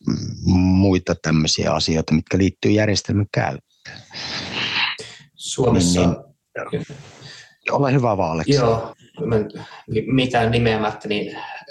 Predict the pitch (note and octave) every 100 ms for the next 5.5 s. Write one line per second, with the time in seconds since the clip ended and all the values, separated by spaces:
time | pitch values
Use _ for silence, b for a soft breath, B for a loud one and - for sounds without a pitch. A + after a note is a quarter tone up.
0 | _ A#2+ A#2 - A#2 A2+ G#2+ G#2+ - G#2+
1 | A2 G#2 - F#2+ - A2 A2 A2 G2+ G#2+
2 | - G#2 G#2+ - G#2+ G#2+ A2+ - A2 A2+
3 | A2 G#2+ A2+ A2 G#2+ - - A2 - A2
4 | A2 G#2+ G#2+ - - A#2+ A2+ G#2+ A2 A2
5 | G#2 A2 - G#2+ A2